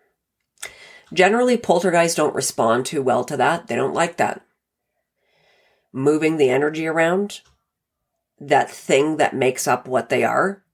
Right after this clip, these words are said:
We're not talking, like I said, we're not talking about a ghost. A ghost that used to be a human. We're talking about something that is made up of a, like a Frankenstein,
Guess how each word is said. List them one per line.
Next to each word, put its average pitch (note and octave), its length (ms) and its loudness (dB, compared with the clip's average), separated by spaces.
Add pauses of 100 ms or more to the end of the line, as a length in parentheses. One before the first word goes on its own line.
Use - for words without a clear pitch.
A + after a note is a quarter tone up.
(1400)
We're E3+ 140 2
not G#3 160 2
talking, G3 460 0
like C3+ 160 0
I C#3+ 60 0
said, D3 300 2
we're C3 80 0
not C#3+ 220 0
talking C#3+ 380 0
about A#2+ 180 0
a A#2 40 -2
ghost. - 540 -4 (2750)
A C3+ 80 2
ghost C#3+ 400 0
that A#2+ 400 0 (880)
used F#3 240 2
to D#3 60 -6
be B2+ 120 2
a C#3+ 60 2
human. - 480 -4 (180)
We're C3+ 200 -4
talking B2 320 0
about G#2+ 200 -2
something B2 460 -2
that A2 340 -2 (580)
is B2+ 200 -4
made B2+ 220 2
up A#2+ 160 0
of C3 140 0
a, B2 260 0 (200)
like - 120 -4
a D3 60 -4
Frankenstein, - 800 -4